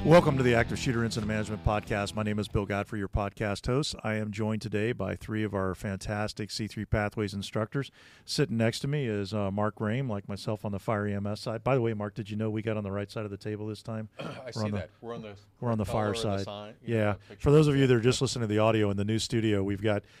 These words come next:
Speaker 1: um, some pictures on the wall on one side, law enforcement, on the other side, fire, and there's some, uh, um, some lovely decorative key lights, uh, red and blue. I'll let you figure out which ones are which. <laughs> Across the table from us, joining us on the law enforcement side, Don Tootin. Don,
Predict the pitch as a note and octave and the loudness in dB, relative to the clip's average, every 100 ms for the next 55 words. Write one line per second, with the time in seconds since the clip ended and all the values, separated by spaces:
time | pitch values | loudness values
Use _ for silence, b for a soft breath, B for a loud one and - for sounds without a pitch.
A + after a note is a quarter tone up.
0 | B B - G#2 G2+ - A2 B2+ B2 A2+ | B B -8 -6 -6 -6 -2 0 0 -2
1 | G#2+ G#2 F#2+ G#2 G#2 G2+ G2 G#2 G#2 A#2+ | -2 -2 0 2 2 0 -2 -4 -4 -2
2 | G2+ G2 G2+ G2+ G#2+ G#2+ - G#2 G2 G2 | -2 -2 -6 -8 -8 -8 -8 -8 -6 -4
3 | G2+ F#2 G#2 F#2 A2 G2+ G2 G2 F#2+ F#2+ | -4 -4 -8 -6 -2 0 0 -2 -4 -6
4 | - G2 F#2+ F#2 - B B B B A2 | -6 -6 -6 -6 -10 B B B B -8
5 | F#2+ F#2+ F#2+ - - A2+ G#2 A2 G#2 G2+ | -8 -8 -12 -12 -6 -4 0 0 0 -4
6 | F#2 A2+ - G2+ - - A2+ G2 F#2+ - | -2 -6 -6 -8 -8 -6 -2 -2 -2 -6
7 | - - G2 F#2+ F#2+ G#2+ G#2 G2 G2 G#2 | -12 -10 -8 -6 0 0 0 -2 0 2
8 | G2 G2 G2+ - - G#2 G2 F#2+ G#2 G#2 | 2 2 -2 -4 -8 -4 -2 -2 -2 -4
9 | G2 G2 G2+ - - - - _ B B | -6 -4 -4 -4 -8 -8 -14 _ B B
10 | - D#3+ - - - D3+ F3 F#3 F3+ D#3+ | 0 0 -2 -16 -4 -2 4 4 4 -2
11 | - D#3+ E3 - E3+ E3 D3+ - C#3 C3+ | 0 2 2 2 2 2 0 0 2 2
12 | C3 C3+ A#2+ A2 A#2+ C3 C3 C#3 C3+ C3 | 2 2 0 2 2 2 0 -2 -2 -8
13 | D3+ C#3 B2 C3 C3+ B2+ D#3+ E3 C3+ C3 | -4 -4 -2 -4 -4 -4 -8 -6 -2 0
14 | D#3+ | 0